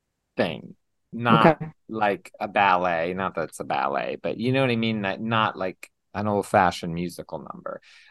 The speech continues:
Speaker 1: Again, I don't know if that's true. I have never in my life, and like I say, I'm, like, a nutty Billy Joel fan, and I certainly was in the eighties and nineties.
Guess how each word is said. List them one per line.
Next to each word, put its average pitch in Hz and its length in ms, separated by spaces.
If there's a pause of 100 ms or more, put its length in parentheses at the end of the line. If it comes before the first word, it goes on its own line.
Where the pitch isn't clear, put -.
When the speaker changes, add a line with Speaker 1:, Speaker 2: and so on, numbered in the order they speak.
(140)
Speaker 1:
Again, 127 420
I 117 120
don't 131 160
know 127 100
if 117 80
that's - 240
true. 127 240
I 117 160
have 170 300
never 131 800
in 131 260
my 110 200
life, 104 440 (120)
and 110 140
like 139 220
I 165 120
say, 98 580 (600)
I'm, 160 260
like, 175 500
a 107 120
nutty 107 500
Billy 87 320
Joel 73 240
fan, 80 260
and 87 100
I 95 60
certainly 110 500
was 95 340
in 92 200
the 87 140
eighties 90 380
and 80 120
nineties. 78 680